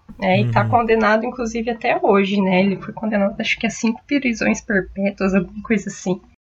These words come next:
Speaker 2: É, ele tá vivo ainda, gente. Ele tá com sessenta e nove anos, mas ainda tá cumprindo.
Speaker 1: É, vai, vai ficar até morrer lá,
Speaker 2: É,
Speaker 1: né? Cinco
Speaker 2: com
Speaker 1: prisões
Speaker 2: certeza.
Speaker 1: <laughs> perpétuas.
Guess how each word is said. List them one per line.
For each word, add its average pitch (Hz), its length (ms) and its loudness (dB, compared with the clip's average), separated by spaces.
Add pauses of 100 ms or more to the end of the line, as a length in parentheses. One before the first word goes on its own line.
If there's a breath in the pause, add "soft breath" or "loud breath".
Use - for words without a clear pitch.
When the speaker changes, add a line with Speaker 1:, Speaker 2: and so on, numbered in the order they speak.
(120)
Speaker 2:
É, 110 180 4
ele 113 160 2
tá 143 160 4
vivo 160 300 6
ainda, 120 260 6
gente. 110 260 0
Ele 107 80 -2
tá 110 140 2
com 117 260 -4
sessenta 127 400 -2
e - 20 0
nove 143 280 4
anos, 127 420 0
mas 123 180 -4
ainda 120 220 -2
tá 139 100 -2
cumprindo. 117 680 -2 (320)
Speaker 1:
É, 196 300 6
vai, 196 360 0
vai 233 240 2
ficar 302 280 -2
até 311 180 -8
morrer 240 400 -2
lá, 196 240 6
Speaker 2:
É, - 20 4
Speaker 1:
né? 185 240 2
Cinco - 360 -8
Speaker 2:
com 120 80 0
Speaker 1:
prisões - 520 4
Speaker 2:
certeza. - 80 -6
Speaker 1:
<laughs> 143 220 0
perpétuas. 190 300 0